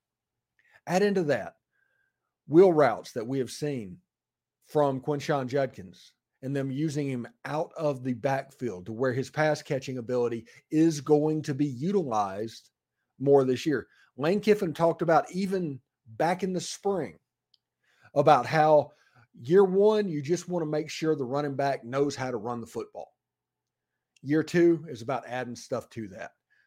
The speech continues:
developing a total picture that only Qu-, to reach that level that only Quinshon can reach.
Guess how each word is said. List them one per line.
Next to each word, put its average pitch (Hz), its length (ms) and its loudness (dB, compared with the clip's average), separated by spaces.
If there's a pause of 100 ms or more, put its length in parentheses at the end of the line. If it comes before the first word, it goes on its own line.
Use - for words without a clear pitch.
(240)
developing 143 640 0
a 117 40 -10
total 120 380 -8
picture - 500 -12 (400)
that 127 240 -2
only 147 640 0 (720)
Qu-, 175 280 -4 (120)
to 151 120 -2
reach 175 300 2
that 151 220 2
level 147 320 2
that 135 120 0
only 147 300 -2
Quinshon 135 640 -6
can 110 160 -10
reach. 110 560 -10